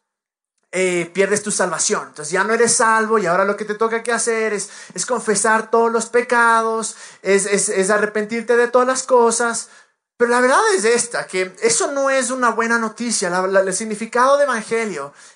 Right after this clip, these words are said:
es buenas noticias. No es una buena noticia que Dios me dé lo que yo me merezco. Eso es simplemente la ley de la vida, así de fácil. Las buenas noticias es cuando Dios no me da lo que me merezco.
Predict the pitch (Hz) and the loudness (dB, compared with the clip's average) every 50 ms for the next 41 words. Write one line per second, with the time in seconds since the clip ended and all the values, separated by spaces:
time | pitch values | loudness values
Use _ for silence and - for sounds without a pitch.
0 | _ _ - 175 196 196 175 175 180 208 214 214 208 214 214 208 190 208 190 - | _ _ -4 -4 -2 -2 -4 -2 0 0 2 2 2 0 0 0 0 -2 -4 -4
1 | - - 196 202 185 - 156 147 143 190 226 220 240 269 285 277 254 247 240 247 | -6 -8 -10 -8 -8 -8 -10 -8 -6 -4 -4 -2 0 0 0 2 2 2 0 -2
2 | 240 240 226 226 - 226 214 - 214 202 - 202 190 208 208 196 202 202 202 202 | -2 -4 -6 -8 -8 -8 -6 -6 -6 -6 -6 -6 -4 -2 -2 -2 -2 -4 -6 -4
3 | 196 190 196 196 - 190 185 185 185 190 196 190 190 190 185 180 - - 127 120 | -4 -4 -6 -6 -6 -6 -4 -4 -4 -4 -4 -4 -2 -4 -4 -6 -8 -12 -14 -16
4 | 120 _ _ - - _ _ _ - - 175 - 233 - - 220 220 214 220 214 | -16 _ _ -20 -20 _ _ _ -4 -2 0 2 2 2 2 0 0 0 0 0
5 | 208 208 214 208 202 202 196 185 185 196 196 196 196 190 175 165 175 190 190 175 | 0 -2 -4 -4 -4 -2 -2 0 0 0 0 0 0 0 0 0 -2 -2 -2 -2
6 | 165 160 - - 196 185 185 - 196 190 190 - 156 131 127 - _ _ _ _ | -4 -4 -6 -6 -6 -6 -6 -6 -6 -6 -6 -8 -12 -14 -18 -20 _ _ _ _
7 | _ _ _ _ - 196 196 175 190 240 262 294 311 302 277 - - 247 247 - | _ _ _ _ -4 -4 -2 0 0 2 2 2 2 2 0 -2 -2 -2 -2 -2
8 | 220 190 196 202 - - 220 214 208 185 170 170 160 170 180 220 226 233 233 220 | 0 0 0 -2 0 0 0 0 0 0 -4 -4 -4 -2 0 2 2 2 2 0
9 | - 214 214 214 233 240 240 240 226 214 208 208 208 214 214 214 214 196 - 202 | -4 -4 -2 0 0 0 0 0 -2 -2 0 2 2 2 2 0 -2 -2 -2 -2
10 | 180 175 185 180 190 196 170 - 170 | -4 -2 -2 -4 -4 -4 -6 -8 -10